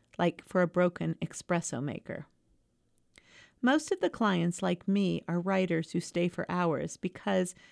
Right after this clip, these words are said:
he has created a place that is warm and inviting. But he is burnt out and at his wit's end.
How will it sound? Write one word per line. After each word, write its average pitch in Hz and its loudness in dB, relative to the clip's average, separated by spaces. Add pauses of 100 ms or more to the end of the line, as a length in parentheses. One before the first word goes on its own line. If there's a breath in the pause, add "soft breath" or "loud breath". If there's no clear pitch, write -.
(120)
he - 0
has 247 2
created 202 2
a 175 0
place 160 -4
that 175 -4
is 175 -2
warm 180 0
and 175 0
inviting. 165 -2 (1200 soft breath)
But 208 -2
he 269 4
is 262 2
burnt 208 4
out 175 -2 (180)
and 180 0
at 185 -2
his 170 -4
wit's 165 -2
end. 147 -4